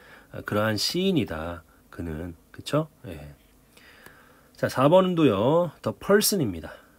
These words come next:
그쵸? 그 사람인데 어떤 사람이에요? Who you think is guilty죠.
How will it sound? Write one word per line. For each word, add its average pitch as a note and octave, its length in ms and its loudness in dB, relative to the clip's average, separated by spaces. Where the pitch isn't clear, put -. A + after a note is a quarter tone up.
그쵸? - 380 -8
그 B2+ 120 -4
사람인데 E3 560 4
어떤 D3 300 2
사람이에요? A#2 600 0
Who A3 520 2
you A#2+ 200 2
think F#3+ 480 0
is A#2+ 280 2
guilty죠. C3 600 -2